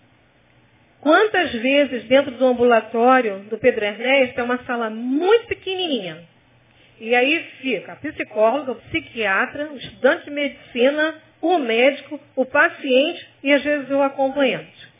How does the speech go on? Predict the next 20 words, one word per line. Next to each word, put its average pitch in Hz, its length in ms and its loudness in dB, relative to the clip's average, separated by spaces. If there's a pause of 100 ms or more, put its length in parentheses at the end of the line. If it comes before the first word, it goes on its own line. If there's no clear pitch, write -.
(480)
Mas 233 140 0
é 269 80 2
um 285 120 -2
espaço 285 560 -4 (1040)
pequenininho. 381 640 0 (1500)
E 277 140 0
a 302 80 2
gente 311 260 -6 (200)
sente 339 340 -2
no 311 340 0 (160)
ar, 226 400 2 (440)
sente 254 280 -2
no 254 400 -4 (120)
ar 185 260 -4 (320)
a 233 60 -4
dor. 233 440 6 (1600)
Quando 269 180 4
termina 277 540 -2
o - 20 -2
atendimento, 269 960 -4